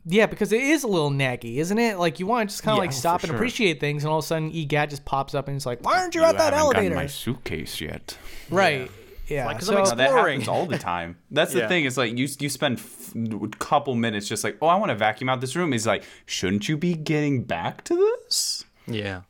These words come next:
Speaker 2: And it's like,
Speaker 3: Dude.
Speaker 2: No, I wanna d-, you, you've given me this wonderful environment that's so filled with just, like, nooks and crannies that I wanna see what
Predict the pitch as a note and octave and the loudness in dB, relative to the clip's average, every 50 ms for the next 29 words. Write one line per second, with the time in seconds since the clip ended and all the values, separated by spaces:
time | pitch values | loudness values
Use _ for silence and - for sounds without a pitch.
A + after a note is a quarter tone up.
0 | _ - D3+ D3+ D#3+ F#3 G3 G#3+ A3 A#3+ B3 A#3+ A3 G#3 G#3 G#3+ G#3+ A3 A3 G#3+ | _ -10 -8 -6 -2 -2 -2 0 0 2 2 2 2 2 2 2 0 0 0 -2
1 | F#3 F3+ - - - _ - F#3+ F3+ F3 G3 G3+ - F3 F3+ F3 C#3 - F#3+ G#3 | -2 -4 -8 -12 -12 _ -10 -6 -2 -2 -2 -2 -2 -2 -2 -2 -2 0 -2 0
2 | A#3 B3 G#3+ G3+ G3 F3+ F3+ D#3 - B2 G#2 G#2 B2+ C#3+ E3 F#3 F3 D#3+ - F#3 | 2 2 2 2 4 4 2 2 0 -4 -4 0 2 2 2 2 -2 -2 0 0
3 | F3+ F3 C#3 - C3+ B2 G#2 G2 A2 A2 B2 B2 A2 G2 F#2 F2 F2+ F2 - - | 0 0 0 0 -2 -4 -2 0 2 2 2 2 0 -2 -4 -6 -8 -10 -12 -16
4 | - - - - _ - C3 B2+ - - - - - F3+ F3+ F#3+ G3 - - - | -20 -20 -20 -14 _ -6 -6 -4 -2 -2 -2 0 2 2 4 4 4 2 0 -6
5 | - - - D#3+ E3+ F3 E3 C#3 - - B2 G#2+ - - A#2 - - A#2+ G#2+ - | -14 -6 -2 0 2 2 2 0 0 -2 -4 -4 -2 -4 -6 -4 -2 -2 -2 -2
6 | B2 A#2+ B2+ C#3+ D3 - - C#3 B2 G#2+ - - C3 C3 C#3+ C#3+ A#2+ A2 G2 - | -4 -4 -4 -2 -2 -2 -4 -4 -4 -4 -4 -2 -2 -2 -2 -2 -2 -2 0 -2
7 | A#2+ - - B2 B2+ A#2 B2+ D3+ D#3 D#3+ D3+ - - - - D3+ D3+ D3+ D3+ C#3 | -2 -2 0 -4 -4 -2 -2 -2 -2 -2 -2 -4 -4 -4 -2 0 0 0 0 0
8 | B2+ C3 C#3 B2+ - | 0 0 0 0 -2